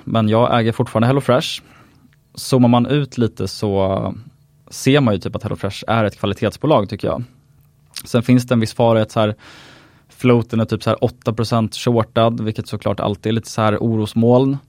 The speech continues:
Sen, jag känner mig så pass trygg i min tes här att jag ser ju snarare det som att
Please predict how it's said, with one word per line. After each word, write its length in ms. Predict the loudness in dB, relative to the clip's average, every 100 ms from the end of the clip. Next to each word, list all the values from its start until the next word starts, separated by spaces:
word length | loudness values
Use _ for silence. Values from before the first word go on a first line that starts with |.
| -20 -20 -20 -20 -20 -20 _
Sen, 340 | -4 -4 -4 -10 _ -8
jag 360 | 0 4 4
känner 160 | 2 0
mig 160 | 2 0
så 140 | -2
pass 320 | -4 -6 -12 _ -12 -4
trygg 320 | 0 0 0
i 40 |
min 240 | 0 0 -4
tes 440 | -4 -2 -2 -4
här 340 | -4 -4 -4
att 360 | -8 -10 -16 -16
jag 260 | -6 -4 -4
ser 160 | 0
ju 140 | 0 0
snarare 320 | 0 0 0
det 180 | -2 -2
som 220 | -4 -6
att 280 | -6 -14